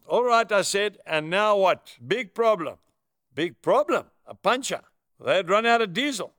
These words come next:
What could possibly be wrong?" The Nduna shifted uncomfortably from one foot to the other. "Big accident." "Show me." We walked up a bush track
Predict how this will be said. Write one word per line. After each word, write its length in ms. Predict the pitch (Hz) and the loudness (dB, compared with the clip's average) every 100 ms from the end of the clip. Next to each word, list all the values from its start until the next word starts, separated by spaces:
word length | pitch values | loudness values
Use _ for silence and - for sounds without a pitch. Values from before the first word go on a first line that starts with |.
| _ | _
What 240 | 196 208 | -6 -6
could 180 | 208 175 | -8 -4
possibly 480 | 202 190 185 185 208 | -4 -4 -6 -8 -8
be 160 | 214 | -4
wrong?" 380 | 233 277 311 233 _ _ _ _ - | -2 0 -2 -4 _ _ _ _ -18
The 180 | 160 135 | -14 -14
Nduna 640 | 104 190 233 214 190 - | -8 -8 -2 0 -2 -4
shifted 460 | - 214 202 185 170 | -8 -8 -6 -6 -6
uncomfortably 960 | 156 - 208 214 - 190 190 196 196 | -6 -4 -4 -4 -8 -8 -6 -6 -6
from 260 | - - 131 | -10 -12 -6
one 220 | 151 175 | -6 -6
foot 280 | - 170 - | -10 -14 -12
to 100 | 156 | -12
the 140 | 143 | -8
other. 320 | 151 147 95 - _ - | -6 -6 -8 -14 _ -12
"Big 500 | 113 170 196 196 180 - | -4 -2 -2 -4 -6 -4
accident." 720 | 180 165 - 175 131 - _ _ _ _ _ | -4 -2 -6 -6 -6 -10 _ _ _ _ _
"Show 420 | _ - 247 302 294 | _ -2 0 0 0
me." 280 | 247 135 _ | -2 -4 _
We 140 | - 120 | -18 -10
walked 340 | 151 180 _ 202 | -8 -8 _ -4
up 220 | 190 _ _ _ - | -4 _ _ _ -12
a 120 | 120 | -12
bush 320 | 95 196 - | -10 -10 -10
track 300 | - 180 | -4 -2